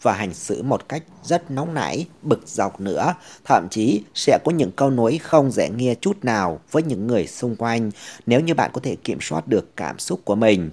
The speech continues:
thì mọi thứ sẽ tốt hơn rất nhiều, bạn tuổi Thân nhé. Bên cạnh đó, trong vận trình ngày thứ hai này với bạn tuổi Thân á, lại đang gặp được ngày có ngũ hành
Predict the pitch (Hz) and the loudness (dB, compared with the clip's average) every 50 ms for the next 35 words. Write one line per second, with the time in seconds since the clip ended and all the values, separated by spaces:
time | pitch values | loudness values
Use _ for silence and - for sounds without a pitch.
0 | - _ - - 123 110 92 85 - - - - - - _ - 120 117 - - | -10 _ -6 -2 0 0 0 0 -2 -6 -14 -20 -20 -14 _ -2 0 0 0 -2
1 | - - 117 135 139 - - - - - 139 135 143 127 120 110 107 127 160 165 | -6 -8 -8 -8 -6 -4 -6 -4 -2 -4 -4 -2 -2 -2 -2 -2 -2 -2 -2 -4
2 | - - - 110 107 104 92 82 78 82 - - - - 73 - - - 104 110 | -4 -6 -8 -4 -2 -2 -2 -2 -4 -8 -10 -10 -12 -14 -16 -14 -12 -10 -8 -6
3 | 214 - 98 117 151 170 165 - _ _ _ _ _ _ _ _ _ _ _ _ | -6 -6 -4 -4 -4 -6 -6 -10 _ _ _ _ _ _ _ _ _ _ _ _
4 | _ _ _ _ _ _ _ _ _ _ _ - - 160 165 170 156 156 147 120 | _ _ _ _ _ _ _ _ _ _ _ -6 -2 0 0 2 2 0 -2 -2
5 | 78 80 92 101 95 92 104 131 185 208 - _ _ - 175 151 104 - 85 69 | -2 -4 -4 -2 -2 0 0 -2 -2 -6 -8 _ _ 0 2 2 2 2 0 0
6 | - - 110 101 98 101 95 92 - 143 156 160 156 143 131 120 117 101 82 90 | -2 -4 -2 -2 0 -2 -2 -2 -4 -4 -4 -2 0 0 0 0 -2 -2 -4 -4
7 | 110 127 127 92 90 - 123 135 127 123 117 120 127 - - - - - - - | -4 -4 -4 -4 -6 -4 -2 0 0 0 0 -2 -4 -6 -8 -14 -20 -20 -12 -4
8 | - 127 101 85 98 135 135 127 113 92 - 92 98 95 - - 95 90 85 - | -2 0 0 0 0 -2 0 0 0 0 2 0 0 0 0 -2 -6 -6 -4 -4
9 | 107 135 139 123 101 71 123 127 113 107 98 82 | -4 -2 0 0 0 -2 -2 -4 -4 -2 -4 -4